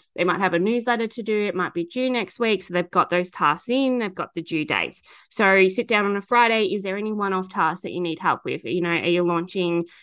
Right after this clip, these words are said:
is it time to launch a book in a couple of months? And there's tasks that they, one-off tasks that they need to do to get the, to help you set that up. So sit down on a Friday, set those tasks for the week ahead and set the dates.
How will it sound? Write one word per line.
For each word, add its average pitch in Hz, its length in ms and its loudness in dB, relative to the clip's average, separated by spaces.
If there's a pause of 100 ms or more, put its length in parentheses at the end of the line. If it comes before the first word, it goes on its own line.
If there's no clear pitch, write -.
(120)
is 190 100 -2
it 196 100 0
time 196 280 2
to 190 120 -4
launch 185 540 -2
a 190 60 -2
book 285 420 6
in 208 100 2
a 202 60 0
couple 208 240 -2
of 208 80 2
months? 233 400 6
And 190 140 0
there's 180 160 -2
tasks 175 420 0
that - 140 -8
they, 147 280 -4
one-off 185 300 2
tasks 165 320 -2
that - 140 -8
they 170 120 -4
need 160 200 -2
to 185 100 -10
do 160 320 -2
to - 140 -8
get 151 240 -4
the, - 120 -12 (100)
to 202 140 0
help 170 260 4
you 156 180 4
set - 260 -4
that 151 160 2
up. - 240 2 (340)
So 185 460 4 (240)
sit - 260 -6
down 220 200 4
on 208 80 4
a 196 40 2
Friday, 180 440 4
set 202 260 -4
those 190 220 -4
tasks 165 520 2
for - 60 -14
the 170 100 -2
week 170 260 -4
ahead 277 520 4 (380)
and 190 260 4
set - 240 -4
the 180 80 -4
dates. 160 480 -2